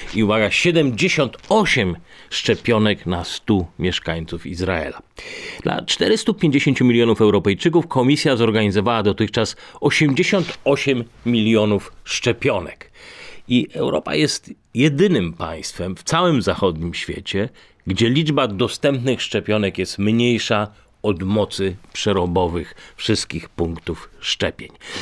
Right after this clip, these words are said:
Mimo że, i to warto podkreślić, mimo że z dziesięciu największych firm farmaceutycznych na świecie sześć, aż sześć produkuje szczepionki właśnie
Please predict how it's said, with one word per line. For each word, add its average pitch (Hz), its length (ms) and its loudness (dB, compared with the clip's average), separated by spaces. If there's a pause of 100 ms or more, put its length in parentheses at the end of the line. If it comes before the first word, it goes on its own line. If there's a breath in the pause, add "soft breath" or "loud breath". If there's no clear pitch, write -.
(560 loud breath)
Mimo 139 440 4
że, - 320 -2
i - 120 -2
to 104 160 2
warto 92 300 0
podkreślić, 101 800 0 (200 loud breath)
mimo 196 340 4
że 147 160 2
z 104 220 -6
dziesięciu 220 680 0
największych 165 720 4
firm 127 200 2
farmaceutycznych 92 1080 0
na 76 120 -8
świecie 156 500 2 (140)
sześć, - 520 -2
aż 113 120 -4
sześć - 420 0
produkuje 107 580 2
szczepionki 90 540 -2
właśnie 85 440 -6